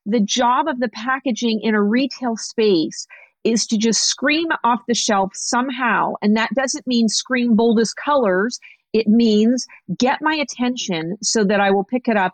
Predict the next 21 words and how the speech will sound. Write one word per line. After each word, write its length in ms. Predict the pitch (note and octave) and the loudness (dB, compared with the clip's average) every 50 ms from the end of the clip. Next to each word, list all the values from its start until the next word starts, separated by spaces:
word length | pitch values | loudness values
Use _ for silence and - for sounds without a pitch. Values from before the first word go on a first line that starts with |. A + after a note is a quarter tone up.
| _ - | _ -6
and 140 | F#3+ F#3 - | -6 -6 -4
put 180 | - G#3 F#3+ | -2 -2 -2
it 120 | F3 E3 E3 | -2 -2 -4
into 240 | D#3+ D#3 - - E3 | -6 -8 -8 -8 -8
my 120 | D3+ D#3 | -8 -8
cart. 420 | - - - C#4+ A3+ - - - _ _ - - _ _ - _ _ _ _ _ | -6 -4 -2 0 0 0 -2 -4 _ _ -20 -20 _ _ -20 _ _ _ _ _
So 320 | - - - C#4+ C#4 C4+ C4+ | -6 -4 0 2 2 2 2
when 220 | B3+ B3+ C4 A#3+ | 2 0 0 0
I'm 160 | B3 A#3 A#3 | 0 0 -2
designing 580 | A3+ A#3+ G#3+ A#3 C4+ C4 D#4+ F#4 F#4 F4 D#4 C4+ | -2 -2 -2 -2 -2 -2 -4 -4 -6 -8 -10 -6
packaging, 640 | B3+ A#3 G#3 G3 F#3+ - G3 E3 - F#3 F3+ F#3 F#3+ | -2 -2 -2 -2 -2 -4 -6 -6 -4 -6 -4 -4 -6
if 160 | - G3+ - | -6 -4 -2
I 140 | A3 G#3 G#3 | 0 2 2
know 340 | G3+ G#3 A#3+ B3+ C#4+ D#4 C4+ | 2 2 2 2 0 0 0
that 220 | C#4 B3 A3+ - | 0 0 0 0
in 160 | G#3 G#3+ G#3+ G#3 | 0 0 0 0
mind 540 | A#3+ C#4 F#4 E4 A#3+ G#3 F#3+ F#3+ F#3+ F#3 - - | 0 0 0 0 0 0 0 0 0 -2 -2 0
and 120 | G#3 G3+ | 0 2
I'm 120 | G3+ G3 G#3 | 2 0 -2
thinking 400 | - C4+ C#4 C#4 C4+ D4+ C4+ C4 | -2 -4 -4 -4 -4 -4 -2 0
about 320 | A#3+ A3 G#3+ G3+ G3 - | 0 2 2 2 0 -2